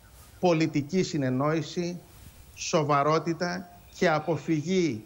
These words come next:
είτε μικροπολιτικών παιγνίων, είτε ασκήσεων διχασμού.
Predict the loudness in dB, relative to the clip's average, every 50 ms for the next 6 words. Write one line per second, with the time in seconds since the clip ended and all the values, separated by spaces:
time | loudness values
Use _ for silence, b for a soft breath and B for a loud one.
0 | -18 -14 -4 -2 0 0 2 0 0 0 0 -2 -2 -2 -2 -2 0 -2 -4 -4
1 | -4 -6 -4 0 0 0 0 -2 -4 -4 -4 -2 -2 0 0 0 0 0 -2 -4
2 | -6 -10 -18 -20 -20 -20 _ -4 0 0 0 0 0 0 0 0 0 -2 -6 -6
3 | -2 -2 -2 0 0 -2 -2 -2 -2 -4 -2 0 0 0 0 0 -2 -2 -2 -4
4 | -6 -10